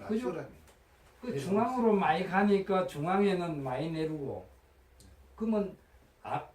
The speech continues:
Speaker 1: 높은 데로 불이 가니까 옆으로 자꾸 퍼질 거 아니야. 수평으로 놓았을 경우에
Speaker 2: 네.
Speaker 1: 아예 그러지 말고 이렇게 소미건까지 이렇게
Speaker 2: 네.
Speaker 1: 놔라, 그게.
Speaker 2: 그러니까 이렇게.
Speaker 1: 예?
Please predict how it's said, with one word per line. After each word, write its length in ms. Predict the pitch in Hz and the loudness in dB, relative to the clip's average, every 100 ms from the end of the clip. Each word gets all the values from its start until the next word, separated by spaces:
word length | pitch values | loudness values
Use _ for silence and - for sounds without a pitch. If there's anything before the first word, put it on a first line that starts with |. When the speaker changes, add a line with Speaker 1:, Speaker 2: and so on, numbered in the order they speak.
| _ - | _ -8
Speaker 1:
높은 360 | 170 175 226 | -6 -2 2
데로 180 | 226 190 | 4 2
불이 220 | 170 180 | 2 -2
가니까 300 | 175 170 160 | 0 -2 2
옆으로 180 | 196 185 | 4 4
자꾸 280 | 160 147 - | 0 -8 -2
퍼질 240 | 220 208 | -2 -2
거 100 | 202 | -2
아니야. 300 | 160 147 135 | -2 -2 -6
수평으로 540 | - 226 214 233 202 165 | -8 -8 -2 0 0 -2
놓았을 380 | 170 156 143 135 | -2 -4 -4 -6
경우에 460 | 135 139 123 98 - 120 | -6 -6 -8 -10 -16 -20
Speaker 2:
네. 180 | 110 98 - _ | -20 -20 -20 _
Speaker 1:
아예 280 | - - 160 | -10 -4 -4
그러지 300 | 185 185 170 | -4 -4 -4
말고 320 | 147 127 135 | -6 -6 -6
이렇게 280 | 135 123 135 | -6 -8 -10
소미건까지 840 | 123 123 127 143 170 165 170 175 | -12 -10 -8 -8 -8 -10 -8 -8
이렇게 140 | 165 214 | -10 -8
Speaker 2:
네. 60 | |
Speaker 1:
놔라, 220 | 220 - 110 | -8 -10 -12
그게. 220 | 101 101 | -16 -16
Speaker 2:
그러니까 260 | 120 - | -16 -16
이렇게. 340 | 104 101 104 _ _ _ _ _ _ _ _ _ _ _ _ _ _ _ _ _ _ _ | -20 -20 -20 _ _ _ _ _ _ _ _ _ _ _ _ _ _ _ _ _ _ _
Speaker 1:
예? 120 | 175 | -14